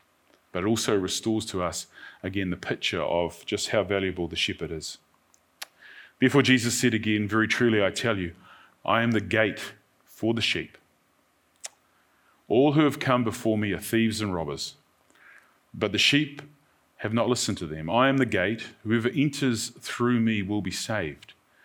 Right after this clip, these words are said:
They will come in and they will go out and they will find pasture." And he's talking here about coming into a heavenly pasture, coming into God's presence, coming into being a child of God.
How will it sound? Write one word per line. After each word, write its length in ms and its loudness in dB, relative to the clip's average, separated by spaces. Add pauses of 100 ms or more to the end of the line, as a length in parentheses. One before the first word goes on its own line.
(300)
They 120 2
will 160 0
come 440 0
in 400 0
and 160 -6
they 100 -4
will 140 -4
go 360 -6
out 420 -2 (440)
and 160 -4
they 100 0
will 140 0
find 380 -4
pasture." 520 -10 (640)
And 80 -6
he's 120 -6
talking 340 0
here 200 -2
about 320 -2
coming 300 -4
into 540 -6 (720)
a 60 -10
heavenly 400 0
pasture, 460 -8
coming 280 -2
into 200 -4
God's 340 -4
presence, 480 -12
coming 300 -4
into 200 -8
being 220 -2
a 60 -10
child 340 -8
of 80 -14
God. 180 -12